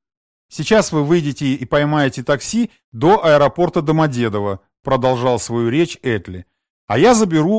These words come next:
у портье ваши мобильники и отправлюсь с ними в Ногинск. Таким образом мы уведём русских как можно дальше от вашего настоящего места пребывания.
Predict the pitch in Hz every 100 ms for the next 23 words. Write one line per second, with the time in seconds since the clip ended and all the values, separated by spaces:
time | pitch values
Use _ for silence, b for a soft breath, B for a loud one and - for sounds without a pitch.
0 | 220 139 156 139 180 196 165 139 143 127
1 | 120 208 220 208 208 202 127 135 - 180
2 | 202 196 - - 170 175 147 160 139 120
3 | 117 - - _ _ _ - 120 233 240
4 | 233 208 175 185 180 156 165 190 190 165
5 | 196 - 139 160 - 165 139 143 117 139
6 | 170 - 147 123 139 143 151 147 131 139
7 | 127 120 - 139 131 120 - 117 127 131
8 | 120 104 101 95